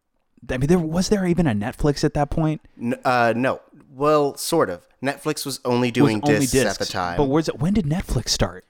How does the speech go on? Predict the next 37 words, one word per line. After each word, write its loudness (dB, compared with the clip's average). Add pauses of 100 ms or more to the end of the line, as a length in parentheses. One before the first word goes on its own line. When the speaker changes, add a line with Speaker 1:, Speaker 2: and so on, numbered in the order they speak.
(120)
Speaker 2:
Netflix -6
started -4 (120)
in, 2
uh, -4
two -14
thousand, -4 (340)
I -2
wanna 0
say -8
two -12
thousand -4 (200)
five -2
or -6
two -16
thousand -6
six. -10
Speaker 1:
See, 0
I 2
had -4
the 2
number 2
Speaker 2:
Um, 2
Speaker 1:
oh 0
seven 0
in 2
my 0
head, -2
but -2
that 0
could -4
completely -2
be -2
inaccurate. 0 (260)
Speaker 2:
Um, 0 (120)
I -8 (680)
think, -8
so -2